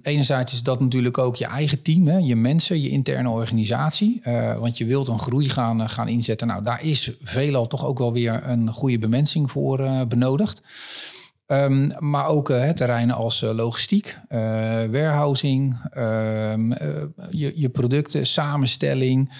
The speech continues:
ehm, marges. Eh, ja, er zijn verschillende, eh, aspecten, hè, die in dat, in dat e-com omveld, ja, van toepassing zijn om,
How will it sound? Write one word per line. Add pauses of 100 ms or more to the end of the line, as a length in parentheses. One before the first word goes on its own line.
(420)
ehm, (520)
marges.
Eh,
ja,
er
zijn
verschillende, (240)
eh,
aspecten,
hè,
die
in
dat,
in
dat
e-com
omveld,
ja,
van
toepassing
zijn
om,